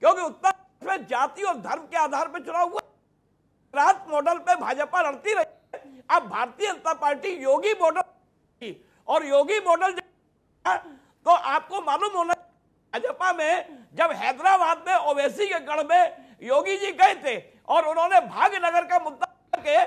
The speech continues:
हिंदू मुसलमान वोट पोलराइज कर दिया और वहां उन्होंने म्युनिसिपल चुनाव, चुनाव में ब-, अ, बीजेपी का परचम लहरा दिया।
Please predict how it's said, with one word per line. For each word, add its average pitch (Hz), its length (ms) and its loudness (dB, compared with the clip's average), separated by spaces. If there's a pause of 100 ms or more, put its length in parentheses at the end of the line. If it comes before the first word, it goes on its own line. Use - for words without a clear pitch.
(340)
हिंदू 302 340 -2
मुसलमान 330 500 -2
वोट 311 340 -4
पोलराइज 294 500 -2
कर 320 80 -2
दिया 302 460 -2 (280)
और 330 180 4
वहां 320 360 2
उन्होंने 349 320 2
म्युनिसिपल 254 640 -6
चुनाव, 285 360 -8
चुनाव 294 420 -4
में 370 180 0 (300)
ब-, 202 200 -4
अ, 254 220 0
बीजेपी 285 520 -4
का 370 140 0
परचम 359 420 -4
लहरा 320 220 0
दिया। 262 260 -8